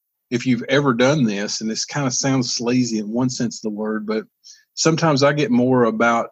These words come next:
finding out about the person's mindset than what they're saying. And you see it in life too. You'll, you'll see people that they say one thing, but you can, if you, if you listen to what they're saying,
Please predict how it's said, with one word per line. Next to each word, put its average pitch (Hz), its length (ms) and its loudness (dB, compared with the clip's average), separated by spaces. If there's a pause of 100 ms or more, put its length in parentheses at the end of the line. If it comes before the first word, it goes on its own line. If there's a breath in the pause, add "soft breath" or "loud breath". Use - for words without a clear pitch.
finding 123 320 0
out 113 160 0 (160)
about 107 300 -2
the - 80 -20
person's 117 520 -4
mindset 113 800 -2
than 104 160 -12
what 110 160 -8
they're 101 100 -14
saying. 113 360 -6 (580)
And 123 200 0
you 147 120 0
see 208 380 2
it 135 200 2
in 113 160 -2
life 110 540 -2
too. 117 240 -2
You'll, 123 280 -2
you'll 139 160 2
see 135 260 -2
people 123 420 -4
that 104 220 -6 (520)
they 131 160 2
say 139 320 2
one 131 280 2
thing, 123 280 2
but 117 200 -4
you 147 80 -4
can, 131 200 -4
if 123 140 -6
you, 123 300 0
if 120 120 -10
you 123 120 -4
listen 175 320 0
to 127 80 2
what 147 240 -4
they're 104 120 -4
saying, 120 580 -2